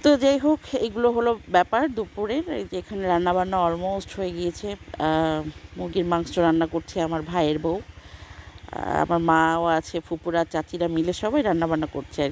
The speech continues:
কি। আর এদিক দিয়ে হচ্ছে চাচি আমরা কাটছে, আমরা, উম, কেটে,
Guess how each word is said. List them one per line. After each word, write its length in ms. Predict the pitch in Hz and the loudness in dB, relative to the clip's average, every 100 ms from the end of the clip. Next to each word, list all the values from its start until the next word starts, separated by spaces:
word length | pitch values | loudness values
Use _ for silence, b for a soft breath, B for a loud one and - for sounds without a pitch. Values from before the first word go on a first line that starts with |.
| - | -4
কি। 80 | 254 B B B B B B B B - - - | -14 B B B B B B B B -20 -18 -2
আর 180 | 165 170 | 2 2
এদিক 280 | 175 185 175 | 2 -4 -4
দিয়ে 160 | 214 | -2
হচ্ছে 380 | 240 214 - 185 - | -2 -4 -4 -4 0
চাচি 360 | 180 175 190 | 0 0 0
আমরা 320 | 175 170 170 | 2 2 0
কাটছে, 460 | 170 165 - - 208 | -2 -2 -4 -4 -2
আমরা, 580 | 175 165 165 160 160 - - - - | 0 0 2 2 2 0 -10 -20 -12
উম, 140 | 160 160 - | -10 -10 -6
কেটে, 420 | 185 254 247 | -4 -2 -2